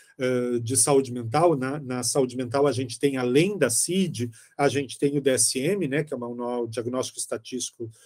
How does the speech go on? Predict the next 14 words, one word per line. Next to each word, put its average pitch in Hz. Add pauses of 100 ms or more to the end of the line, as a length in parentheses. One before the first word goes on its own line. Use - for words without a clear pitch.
(140)
dos -
Transtornos 123
Mentais, 120 (300)
e 156
toda 220
uma 247
crítica 202
que 190
vem 165
se -
fazendo 156
nos 160
últimos 147
anos 170